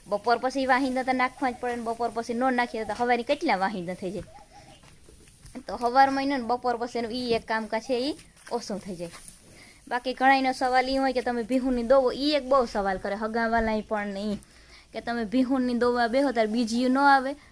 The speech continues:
પણ બીજિયું ન આવે. ઝીણી, અ, દોવાનું હોય ને કે "હાલો ભાઈ મારો વારો હે", તો ઈ જ જવા આ જગ્યાએ અહીંયા હે, આ હાંકર અમે રાખી, તો આ આવે છે અહીંયા પાવરો લઈ આવીએ ને, એટલે પાવરો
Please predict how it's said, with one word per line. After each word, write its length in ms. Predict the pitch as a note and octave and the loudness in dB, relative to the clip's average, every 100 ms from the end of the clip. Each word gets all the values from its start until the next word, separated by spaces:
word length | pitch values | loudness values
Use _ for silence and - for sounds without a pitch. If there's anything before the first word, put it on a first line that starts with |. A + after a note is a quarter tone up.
| - _ | -20 _
પણ 140 | A#3+ A#3 | -6 -2
બીજિયું 420 | C4 G#3 B3 B3+ | -2 0 2 4
ન 60 | |
આવે. 380 | C4 B3+ G#3+ G#3 | 6 6 4 0
ઝીણી, 580 | F#3 A#3+ B3 B3 B3 A#3+ | 0 0 2 0 -2 -4
અ, 400 | - - A3 G#3+ | -8 -8 -6 -4
દોવાનું 520 | G3+ B3 C4 B3+ B3+ | 2 4 4 2 2
હોય 180 | C#4+ E4+ | 2 2
ને 220 | D4 B3+ A#3 - - - - | 2 0 -4 -18 -20 -20 -10
કે 100 | G3+ | -6
"હાલો 180 | G#3+ | -4
ભાઈ 160 | A3 G3+ | -2 0
મારો 280 | G#3 G#3+ G3+ | 2 4 4
વારો 260 | G3+ G3+ | 2 2
હે", 160 | A3+ G#3+ - - - - | 0 -2 -6 -20 -20 -10
તો 120 | A#3 | 0
ઈ 140 | C#4 | 0
જ 60 | G#3+ | 2
જવા 260 | C#4 B3+ A#3+ | 2 6 6
આ 40 | |
જગ્યાએ 300 | A3+ B3+ A#3+ | 10 10 10
અહીંયા 240 | A3+ A3+ A3+ | 8 6 6
હે, 300 | A#3 C#4+ G3+ - | 8 8 8 -2
આ 40 | - | -4
હાંકર 380 | A3 A3 G#3+ G#3 | 0 2 2 2
અમે 180 | G#3+ | 6
રાખી, 420 | G#3+ C#4+ D4 A3 G3 - - - - - | 8 8 8 6 4 -12 -20 -20 -16 6
તો 60 | |
આ 240 | A3+ G#3+ A3+ | 10 12 12
આવે 160 | A3+ | 12
છે 80 | F#3+ | 10
અહીંયા 160 | G3 F#3+ | 6 8
પાવરો 340 | A3 A3+ A3 A3+ | 10 12 10 10
લઈ 140 | C#4 | 12
આવીએ 300 | D#4+ D#4+ D#4 | 12 10 10
ને, 220 | D4+ C#4+ | 10 8
એટલે 180 | G#3+ F3 - - - - - - - - - - - - - | 6 0 -10 -16 -20 -20 -20 -6 0 0 0 -10 -6 -2 10
પાવરો 420 | A3+ A#3 A#3+ | 12 12 10